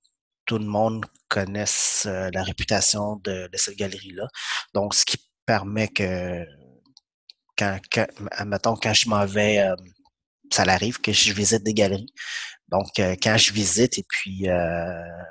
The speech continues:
puis ils savent que finalement, euh, je suis représenté par cette galerie-là,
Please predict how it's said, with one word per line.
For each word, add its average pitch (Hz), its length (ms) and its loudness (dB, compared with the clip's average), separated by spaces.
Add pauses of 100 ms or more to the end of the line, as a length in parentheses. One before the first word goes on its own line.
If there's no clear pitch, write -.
(560)
puis 104 140 -4
ils 95 100 -4
savent 104 360 2
que 98 100 -6
finalement, 101 500 -6
euh, 95 140 -4
je 92 80 2
suis - 120 4
représenté - 520 -4
par - 260 -2
cette - 200 -2
galerie-là, 95 640 -4